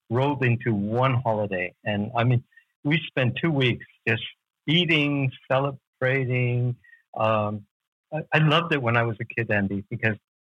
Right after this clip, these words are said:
I would, you know, 'cause I was, I grew up very poor and then in Chinatown, and, um, uh, I would you know,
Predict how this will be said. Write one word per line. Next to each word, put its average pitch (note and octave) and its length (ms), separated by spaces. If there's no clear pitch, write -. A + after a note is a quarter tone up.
I C3+ 80
would, B2+ 280
you A#2+ 160
know, A2 200
'cause G#2+ 200
I A#2 80
was, A#2+ 160
I B2 80
grew C3 160
up B2 100
very A2+ 180
poor G#2+ 280
and G#2+ 180
then A2 180
in A#2+ 260
Chinatown, G#2+ 680
and, G#2 420
um, G2+ 360
uh, G#2+ 520
I A#2+ 100
would C3 160
you A#2 80
know, B2 180